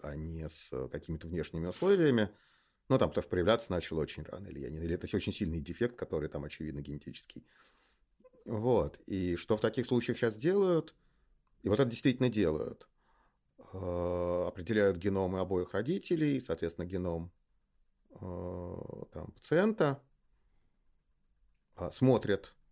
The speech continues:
какие варианты у пациента не могли прийти от родителей, то есть какие являются мутациями де ново, а потом начинают думать, а вот какая же из этих мутаций вызвала,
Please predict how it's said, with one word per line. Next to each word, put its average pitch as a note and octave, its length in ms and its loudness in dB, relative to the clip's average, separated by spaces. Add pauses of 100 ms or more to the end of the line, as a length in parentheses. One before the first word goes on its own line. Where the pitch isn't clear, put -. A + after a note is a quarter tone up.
(500)
какие G2 640 0 (160)
варианты G2 600 0
у E2+ 60 -4
пациента F#2 640 -2
не F#2 80 -4
могли F#2+ 280 0
прийти F#2 300 -8
от F2 140 -6
родителей, F2 500 -6
то - 100 -12
есть - 100 -12
какие D#2+ 280 -8
являются D2+ 440 -8
мутациями D#2+ 480 -8
де E2 120 -8
ново, D#2+ 520 -8 (1120)
а E2 100 -8
потом B2+ 300 2
начинают D3+ 440 2
думать, D#3 400 2
а G2+ 80 -2
вот G2+ 120 2
какая C3+ 300 2
же G#2+ 100 2
из F#2+ 80 -2
этих - 240 -2
мутаций G#2+ 460 -2
вызвала, G2+ 600 -2